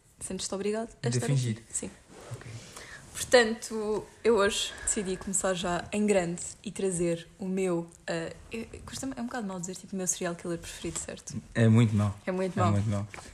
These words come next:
Speaker 2: É
Speaker 1: Pronto.
Speaker 2: a história com mais intriga.
Speaker 1: Exato. É a pior história. E neste, o Patrick não sabe qual é esta história. Aliás, eu descobri-a porque nós vimos uma série chamada Mindhunter, em que ele é referenciado.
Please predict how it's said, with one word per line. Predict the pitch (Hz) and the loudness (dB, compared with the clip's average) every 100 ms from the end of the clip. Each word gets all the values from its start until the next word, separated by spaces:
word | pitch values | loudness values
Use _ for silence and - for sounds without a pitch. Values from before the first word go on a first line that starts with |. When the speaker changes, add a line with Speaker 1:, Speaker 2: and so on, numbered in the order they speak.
| - | 2
Speaker 2:
É | |
Speaker 1:
Pronto. | 110 | 8
Speaker 2:
a | 110 | 10
história | 113 - 131 127 127 131 131 - - - - - - - - - - | 8 10 10 12 10 6 2 -10 -20 -20 -20 -20 -18 -18 -20 -20 -8
com | 117 | -2
mais | 104 104 101 98 95 95 98 - - - | 2 2 0 -2 -4 -6 -8 -12 -14 -10
intriga. | 107 92 - 90 - - _ _ | -8 -6 -6 -10 -10 -18 _ _
Speaker 1:
Exato. | 190 170 156 - - | -4 -4 0 -2 0
É | 180 180 180 | 2 2 2
a | 185 | -2
pior | - 185 | 2 2
história. | 175 - 165 202 - - | 2 0 -4 -4 -12 -6
E | 202 | -2
neste, | 208 220 - - | 0 -2 -6 -2
o | 208 | 4
Patrick | 220 240 240 | 6 4 2
não | 247 | 4
sabe | 262 226 220 | 4 4 2
qual | 214 | 2
é | 196 | 0
esta | - | -2
história. | 214 - 180 180 240 208 | -6 -4 -4 -4 -8 -6
Aliás, | 196 170 170 - | -4 -4 -4 -2
eu | 220 | -2
descobri-a | - 220 220 226 | -2 -2 2 2
porque | 226 - | 0 -4
nós | 214 | -4
vimos | 208 196 | -2 -4
uma | 202 202 | -2 -2
série | - 185 180 220 | 0 -2 -4 -6
chamada | - 185 175 180 | -6 -4 -2 -2
Mindhunter, | 180 175 175 170 180 247 - - - - | -4 -4 -4 -4 -6 -8 -14 -20 -14 -6
em | 208 | -4
que | 196 202 | 0 0
ele | 196 - | 0 -2
é | 185 180 180 | -2 -2 -4
referenciado. | - 196 190 - 175 170 | -6 -6 -2 -2 -2 -4